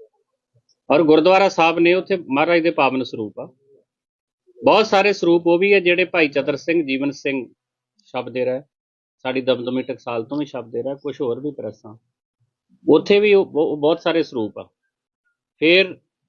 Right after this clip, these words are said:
ਬਹੁਤ ਸਾਰੇ ਸ਼-, ਅਹ, ਪਿੰਡਾਂ 'ਚ ਤੁਸੀਂ ਸਾਰੇ ਥਾਵਾਂ 'ਤੇ ਚੱਲ ਜਾਓ, ਮਹਾਰਾਜ ਦੇ ਸਰੂਪ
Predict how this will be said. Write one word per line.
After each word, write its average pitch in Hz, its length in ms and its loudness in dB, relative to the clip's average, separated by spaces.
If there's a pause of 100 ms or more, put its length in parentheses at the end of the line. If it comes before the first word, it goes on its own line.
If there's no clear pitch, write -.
(200)
ਬਹੁਤ 165 400 0
ਸਾਰੇ 202 260 2
ਸ਼-, - 400 -8
ਅਹ, 143 40 -2
ਪਿੰਡਾਂ 175 380 0
'ਚ - 20 -6
ਤੁਸੀਂ 185 240 -2
ਸਾਰੇ 170 260 0
ਥਾਵਾਂ 156 300 -2
'ਤੇ 143 100 -6
ਚੱਲ 131 220 -10
ਜਾਓ, 180 260 -8 (200)
ਮਹਾਰਾਜ 160 320 0
ਦੇ 156 100 0
ਸਰੂਪ 139 360 -6